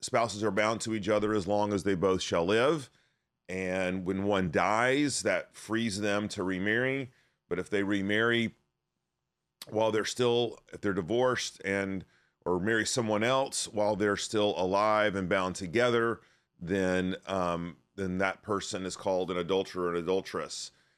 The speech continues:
And what we said was that Paul here was not trying to give a comprehensive,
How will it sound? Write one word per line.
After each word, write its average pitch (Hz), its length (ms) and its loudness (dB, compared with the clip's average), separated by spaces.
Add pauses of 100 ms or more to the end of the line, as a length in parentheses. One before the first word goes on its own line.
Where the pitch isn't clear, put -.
(220)
And 107 300 2
what 127 160 2
we 127 120 2
said 156 260 2
was 123 160 0
that 117 200 0
Paul 135 520 0
here 127 180 -6
was 113 160 -4
not 120 160 -2
trying 120 280 -2
to 110 40 -4
give 107 180 0
a 104 100 2
comprehensive, 110 1200 -2